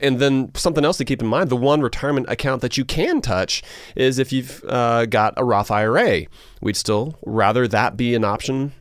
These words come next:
of last resort, but taking out some of those contributions, it's not gonna result in a massive tax bill.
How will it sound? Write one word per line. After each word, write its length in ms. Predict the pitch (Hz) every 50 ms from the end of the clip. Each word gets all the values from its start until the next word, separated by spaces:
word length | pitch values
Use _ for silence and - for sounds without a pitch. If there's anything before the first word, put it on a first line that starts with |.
| -
of 140 | 139 135 120
last 240 | 135 131 135 - -
resort, 320 | 135 117 120 123 147 170
but 100 | - 110
taking 360 | - 156 151 135 139 135 127 120
out 200 | 117 123 - -
some 180 | - 135 127
of 140 | 120 104 95
those 260 | 113 113 156 175 165 -
contributions, 840 | - 156 156 - - 107 113 113 98 - 92 90 95 110 120 - - - - - - - - -
it's 180 | - 135 -
not 140 | - 175 -
gonna 100 | 165 160
result 380 | 151 131 110 127 143 147 104 -
in 100 | 107 107
a 40 |
massive 300 | 110 107 107 - - -
tax 280 | - - 127 139 - -
bill. 280 | - 90 80 78 82